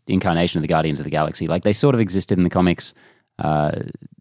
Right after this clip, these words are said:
but they, they weren't exactly kinda how they are in this movie. It's one of those, uh, examples where the movie comes out and the comics kinda have to play catch up and change to everyone's p-, current perception of them. But, uh, yeah, great first movie. And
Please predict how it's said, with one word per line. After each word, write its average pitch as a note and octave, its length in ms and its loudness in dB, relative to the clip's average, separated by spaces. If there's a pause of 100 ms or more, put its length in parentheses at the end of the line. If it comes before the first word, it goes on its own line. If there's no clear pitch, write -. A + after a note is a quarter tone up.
(380)
but F#2 180 4
they, F2+ 140 4
they F2 300 0
weren't F2+ 340 2
exactly D#2+ 520 -4
kinda D2+ 180 -6
how D#2 120 -4
they D2 140 0
are D2 300 2 (380)
in E2+ 140 4
this E2 180 2
movie. D#2+ 380 4 (420)
It's F2+ 160 2
one G2+ 100 4
of E2+ 60 4
those, E2 340 2
uh, E2 60 -2
examples E2 540 0
where E2+ 80 0
the D#2+ 60 0
movie E2 200 2
comes D#2+ 220 -2
out D#2+ 160 0
and D2+ 320 -2
the - 80 -6
comics D#2+ 320 -2
kinda D#2 160 0
have D#2+ 160 -2
to E2 80 -4
play D#2 180 -2
catch D#2+ 240 0
up D2+ 160 0
and D#2 240 -2 (380)
change D#2 320 0
to D#2+ 60 4
everyone's D#2 260 2
p-, - 180 -14
current D#2+ 220 0
perception - 400 0
of D2+ 80 0
them. D#2+ 160 0 (340)
But, G#2 240 -2
uh, G2+ 240 2
yeah, B2 220 2
great A#2+ 320 0
first A2+ 260 0
movie. A2 400 2 (380)
And F2+ 420 -2